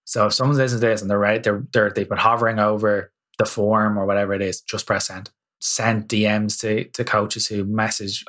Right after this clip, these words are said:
aligns with you, and trying to figure, figure that out and see whose message aligns with you, and ha-, see if they're a nice person. Are they gonna put you on keto? Or are they, are you gonna become Keto Karen? Are you gonna be Slim Aware Sharon?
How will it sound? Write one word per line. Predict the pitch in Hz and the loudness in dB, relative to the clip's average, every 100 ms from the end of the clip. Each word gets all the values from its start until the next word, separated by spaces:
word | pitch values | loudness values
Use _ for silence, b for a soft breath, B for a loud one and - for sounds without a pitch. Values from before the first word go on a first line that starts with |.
| 107 | -2
aligns | 104 107 107 | 0 2 0
with | 101 107 | -4 -2
you, | 107 104 104 | 0 0 -2
and | 101 | -2
trying | 117 104 104 | -2 -2 -2
to | - 104 95 - - | -4 -2 -4 -6 -2
figure, | 113 104 101 101 - - _ _ - | 0 4 2 0 -4 -18 _ _ -8
figure | - 107 101 | 0 2 2
that | 101 | 2
out | 101 104 | 2 2
and | 104 | 0
see | - 104 | -2 0
whose | 104 107 101 | 0 0 0
message | 104 107 101 | 0 0 -2
aligns | 101 101 101 101 | 0 0 0 -4
with | |
you, | 104 104 | -2 -2
and | 98 | -2
ha-, | - | -4
see | - 117 | -4 -2
if | 113 | 0
they're | 110 | 0
a | |
nice | 104 107 | 0 0
person. | 127 127 - _ - | 0 -2 -6 _ -4
Are | 104 | -2
they | 95 | 0
gonna | 104 | 0
put | 110 117 | 0 0
you | 123 | 2
on | 113 120 131 - - | 0 -2 -6 -12 -6
keto? | 123 123 139 139 | 0 2 2 0
Or | 104 | 0
are | |
they, | 104 104 | -2 -4
are | 117 | -2
you | |
gonna | 110 | 0
become | 107 107 110 | 0 -2 -4
Keto | 107 120 107 | -2 0 0
Karen? | 107 113 143 135 _ - | 2 2 0 -4 _ -4
Are | 107 | -2
you | 110 | 0
gonna | 104 | 0
be | 104 101 | 0 0
Slim | - - 107 | -2 -2 0
Aware | 104 107 104 | 2 2 0
Sharon? | - 110 135 | 0 0 0